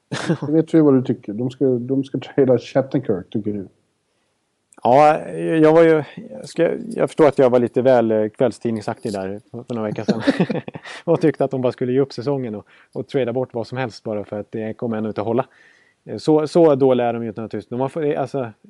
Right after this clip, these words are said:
Speaker 1: även om det ligger i deras D N A att floppa i slutspel så, så har de ju så pass bra trupp att de rent potentiellt definitivt skulle kunna slå Chicago och skulle kunna slå Los Angeles Kings och skulle kunna slå Dallas. Men, eh, eh,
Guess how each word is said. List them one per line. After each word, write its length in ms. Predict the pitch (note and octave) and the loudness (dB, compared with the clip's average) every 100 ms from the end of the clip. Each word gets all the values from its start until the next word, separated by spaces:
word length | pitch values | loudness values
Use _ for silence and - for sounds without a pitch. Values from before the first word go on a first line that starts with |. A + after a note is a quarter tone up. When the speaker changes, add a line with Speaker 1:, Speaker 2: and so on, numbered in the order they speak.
| G3+ | -10
Speaker 1:
även 260 | C#3+ C#3 | -6 -4
om 80 | D3+ | -2
det 80 | C#3 | 0
ligger 180 | C3+ B2 | 2 2
i 40 | |
deras 200 | B2+ A2+ | 0 0
D 160 | B2+ B2+ | 0 0
N 100 | E3 | 2
A 160 | D3 | 0
att 120 | G#2+ - | -2 -6
floppa 420 | C#3 B2 - C3 | -4 -4 -2 -4
i 40 | |
slutspel 440 | - B2 - B2 G#2 | -4 -6 -2 -4 -4
så, 280 | - B2 | -6 -6
så 160 | A#2+ B2 | -4 -4
har 100 | A#2 | -4
de 80 | A#2 | -6
ju 60 | G#2 | -8
så 100 | G#2+ | -10
pass 140 | G#2+ | -8
bra 160 | A2+ G#2 | -4 -4
trupp 300 | - A2 A2 | -4 -6 -6
att 100 | - | -6
de 120 | G#2 - _ _ _ - A3+ | -8 -10 _ _ _ -16 -12
rent 340 | A#3+ C#3 B2+ A2+ | -4 -2 -2 -4
potentiellt 480 | B2 A2+ D3+ E3 | -8 -2 0 0
definitivt 560 | - G2+ G#2+ - F#3 - | -2 -6 -8 0 0 0
skulle 480 | - D#3+ C3+ E3 G#3 | 0 4 4 4 2
kunna 400 | - D3+ F3 F#3+ | 2 0 0 -4
slå 220 | - A2+ | -4 -6
Chicago 460 | A#2 - G#2+ G2+ G#2 | -6 -4 -2 -2 -6
och 80 | A2 | -4
skulle 300 | C#3 B2 G3+ | -2 0 0
kunna 220 | G3 D3 | -2 -4
slå 260 | C#3 A#2 | -4 -4
Los 280 | G#2 A2+ G#2+ | -6 -8 -10
Angeles 260 | A2 G2 - | -10 -10 -10
Kings 240 | G2+ F#2 | -12 -12
och 100 | G#2+ | -14
skulle 180 | - A2 | -6 -4
kunna 160 | G3+ G3+ | -2 -2
slå 180 | D#3 | 0
Dallas. 400 | A#2 G2+ F2+ - _ _ - - - _ | 0 0 -2 -10 _ _ -20 -20 -20 _
Men, 380 | A#2 A#2 G#2+ G#2+ | -8 -6 -6 -6
eh, 180 | G2+ F2+ _ _ _ _ _ _ _ | -8 -10 _ _ _ _ _ _ _
eh, 180 | A#2 | -16